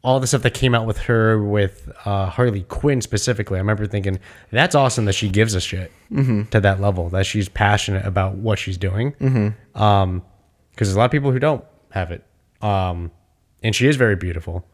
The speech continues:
Speaker 1: So she could probably just get by with just giving a half-ass performance and not giving a fuck.
Speaker 2: Yep.
Speaker 1: But she does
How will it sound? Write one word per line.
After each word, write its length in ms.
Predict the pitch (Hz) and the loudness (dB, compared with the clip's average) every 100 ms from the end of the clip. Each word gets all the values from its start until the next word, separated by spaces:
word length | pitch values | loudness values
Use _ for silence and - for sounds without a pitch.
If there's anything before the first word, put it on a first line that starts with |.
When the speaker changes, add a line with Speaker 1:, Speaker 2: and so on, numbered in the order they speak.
| _ | _
Speaker 1:
So 640 | - 107 98 95 85 92 107 | -2 2 2 0 -6 -12 -6
she 240 | - 113 | -2 -2
could 260 | 95 135 147 | 2 2 4
probably 260 | 104 90 | 2 2
just 180 | 90 90 | -2 -2
get 120 | 95 92 | -2 0
by 340 | 90 87 90 - _ _ _ | 0 0 -2 -6 _ _ _
with 120 | 101 | 0
just 160 | 95 - | 2 2
giving 180 | 95 | 2
a 40 | 92 | 4
half-ass 420 | 95 87 92 85 | 2 2 0 -2
performance 540 | 92 - 90 87 - 98 | -4 -2 -2 -2 -2 -4
and 80 | |
not 100 | 87 | -4
giving 180 | 90 90 | -2 -2
a 60 | 85 | -2
fuck. 320 | - 85 - - | -4 -4 -6 -8
Speaker 2:
Yep. 240 | 98 - _ _ _ | -6 -8 _ _ _
Speaker 1:
But 360 | 117 104 - - | 4 4 2 -12
she 240 | - - 95 | -12 -4 0
does 280 | 113 113 | 2 0